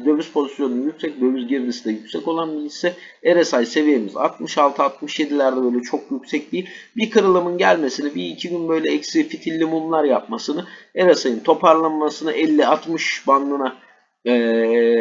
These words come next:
elli beş altmış bandına inerse tekrardan, e, R S I'nin tekrardan toparlanmasını bekleyebiliriz. Zaten biraz daha süre uz-, uzarsa,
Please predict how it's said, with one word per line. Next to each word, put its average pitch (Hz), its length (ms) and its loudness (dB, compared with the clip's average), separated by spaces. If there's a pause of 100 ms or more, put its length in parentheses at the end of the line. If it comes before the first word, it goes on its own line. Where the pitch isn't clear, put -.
(380)
elli 165 260 2
beş 147 160 2
altmış 151 340 -4
bandına 143 360 2
inerse 151 520 0
tekrardan, 131 600 -2 (340)
e, 120 120 2 (600)
R 143 100 4
S 143 160 0
I'nin 143 100 -2
tekrardan 127 500 0
toparlanmasını 131 840 0
bekleyebiliriz. 120 540 -2
Zaten 143 360 4
biraz 139 260 2
daha 113 120 0
süre 147 240 -4
uz-, 131 380 -2
uzarsa, 139 600 0